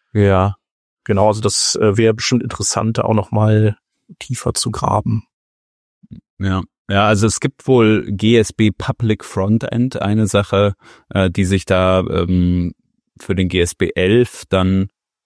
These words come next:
Speaker 1: für den öffentlichen Teil einer Website, also Web Frontend Template Styles und freie Fonts. Das ist etwas, was ein Package ist. Dann gibt's den Side Package Kickstarter, ähm, der beispielsweise auch,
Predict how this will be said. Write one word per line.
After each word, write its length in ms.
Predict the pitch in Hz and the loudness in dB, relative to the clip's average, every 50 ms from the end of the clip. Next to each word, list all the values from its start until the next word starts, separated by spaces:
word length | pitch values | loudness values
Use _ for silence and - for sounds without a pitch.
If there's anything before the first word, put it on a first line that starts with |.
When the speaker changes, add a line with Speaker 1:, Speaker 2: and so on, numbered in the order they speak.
| _ _ _ | _ _ _
Speaker 1:
für 160 | - - 98 | -6 -4 -2
den 160 | 90 90 87 | 0 0 0
öffentlichen 480 | - - - - 113 98 - - 95 82 | -2 -4 -4 -2 -2 -2 0 0 -2 -2
Teil 340 | - - 92 90 92 98 | -2 -4 -2 -2 0 0
einer 220 | - - 92 90 87 | -2 0 -2 -2 0
Website, 540 | 87 90 - - - 104 95 95 95 87 76 | -2 -4 -4 -4 -2 0 0 0 0 -2 -4
also 320 | 82 - 90 85 78 82 | -4 -4 -4 -4 -2 -2
Web 140 | 87 85 - _ _ _ _ | -2 -4 -4 _ _ _ _
Frontend 720 | - - - 98 98 120 127 - - 107 104 98 - - | -8 -2 0 0 2 0 0 0 0 0 0 0 -2 -6
Template 540 | - - 113 120 - - 113 104 104 - - | -4 0 0 0 0 0 0 0 0 0 -2
Styles 640 | - - - - 90 90 95 104 104 104 - - | -6 -6 -4 -2 0 0 2 2 0 0 -2 -6
und 340 | - - 95 92 92 90 - _ | -6 -2 0 0 0 -2 -6 _
freie 480 | - - - - - 85 92 98 95 | -20 -16 -10 -6 -2 0 2 2 2
Fonts. 540 | 92 - - 98 98 110 135 - - - - _ _ _ _ _ _ _ _ _ _ _ _ _ _ _ | 0 0 0 0 2 2 0 0 -4 -12 -16 _ _ _ _ _ _ _ _ _ _ _ _ _ _ _
Das 240 | - - 87 - - | -4 -4 -4 -2 -4
ist 160 | - 73 - - | -6 -4 -4 -4
etwas, 380 | - 87 - - 95 90 - | -4 -4 -2 -2 -2 -2 0
was 160 | - 90 - | -2 -2 -2
ein 200 | - 87 92 92 | -2 -2 -2 -2
Package 400 | - - 104 98 - - 90 - | 0 -2 -2 -2 -2 -4 -4 -2
ist. 320 | 85 92 90 - - - 85 | -2 -2 -2 -2 -6 -6 -2
Dann 120 | 85 85 | 0 0
gibt's 200 | 87 90 - - | 0 0 -2 -2
den 260 | - 90 87 87 87 - - - _ _ _ _ _ | 0 0 2 0 0 -4 -8 -14 _ _ _ _ _
Side 360 | _ - - - 87 87 90 - | _ -6 -2 -2 0 -2 -2 -2
Package 420 | - - 95 - 98 92 - - | -4 -4 -2 -2 -2 -4 -4 -4
Kickstarter, 1400 | - - 123 - - - - - - - _ _ _ _ - - - - - 101 92 95 104 98 - 113 107 107 107 120 131 - _ _ _ _ _ _ _ _ _ _ - | -4 -4 -4 -4 -6 -8 -8 -8 -10 -12 _ _ _ _ -10 -8 -6 -2 0 0 2 2 0 0 0 0 0 2 0 -2 -4 -10 _ _ _ _ _ _ _ _ _ _ -6
ähm, 320 | 92 90 87 87 87 87 82 - | -2 0 2 2 2 0 0 0
der 120 | 92 87 85 | 0 0 0
beispielsweise 720 | - 90 92 - - 87 80 - 92 90 92 87 92 92 | 0 0 -2 -2 -4 -8 -4 -2 0 0 2 2 2 2
auch, 300 | 95 92 - - - | 0 -2 -4 -10 -20